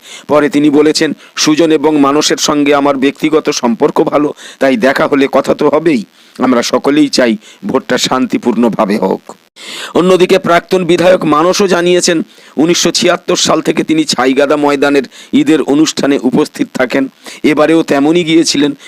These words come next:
দলীয় প্রার্থীকে সঙ্গে নিয়ে। মানস বলেছেন, "রাজনৈতিক বিষয়ে মতানৈক্য থাকলেও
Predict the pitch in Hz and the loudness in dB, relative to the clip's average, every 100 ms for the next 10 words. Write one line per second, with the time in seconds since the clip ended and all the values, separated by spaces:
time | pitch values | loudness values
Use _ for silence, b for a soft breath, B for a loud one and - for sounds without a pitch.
0 | B 127 156 160 156 143 151 147 139 - | B 0 4 4 2 0 0 -2 -2 0
1 | 139 139 156 143 127 B B 143 151 143 | 0 2 2 0 -2 B B 0 0 0
2 | 120 151 143 151 135 b b 135 156 139 | 2 2 2 -2 -4 b b 0 2 4
3 | 160 160 131 135 147 147 143 151 151 156 | 2 0 -2 -2 0 0 0 2 2 2
4 | 175 - 170 - 143 135 143 | 0 0 -2 -2 -2 0 0